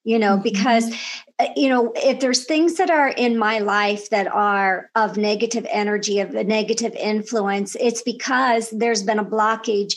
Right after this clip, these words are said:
Speaker 1: in that pathway to, you know, my God,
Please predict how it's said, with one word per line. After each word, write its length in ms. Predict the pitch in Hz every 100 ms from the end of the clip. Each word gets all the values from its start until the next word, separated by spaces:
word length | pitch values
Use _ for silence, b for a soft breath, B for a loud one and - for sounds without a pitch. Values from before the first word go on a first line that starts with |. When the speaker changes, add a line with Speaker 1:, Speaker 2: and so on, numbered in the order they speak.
| -
Speaker 1:
in 280 | 220 214
that 280 | 208 196 -
pathway 640 | 208 226 214 214 208 202
to, 580 | 196 220 214 202 202 190 -
you 140 | 220
know, 320 | 214 202 202 202 _ 220
my 380 | 214 226 240
God, 500 | 233 240 - - 202